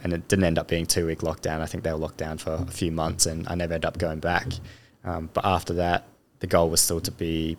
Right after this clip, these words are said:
playing high-level rugby. So I was at West Bulldogs in Brizzy, um, and didn't play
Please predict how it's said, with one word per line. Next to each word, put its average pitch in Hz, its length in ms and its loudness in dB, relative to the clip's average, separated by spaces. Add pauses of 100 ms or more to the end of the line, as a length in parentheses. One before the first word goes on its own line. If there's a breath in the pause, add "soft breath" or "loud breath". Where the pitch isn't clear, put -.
(160)
playing 82 240 -2
high-level 80 360 -2
rugby. 80 340 -2
So 85 420 0
I 95 40 0
was 90 140 2
at - 240 0
West 90 260 -2
Bulldogs 85 380 0
in 82 100 -4
Brizzy, 82 400 -2 (540 soft breath)
um, 85 260 -2
and 80 240 -6 (800)
didn't 95 220 0
play 85 540 0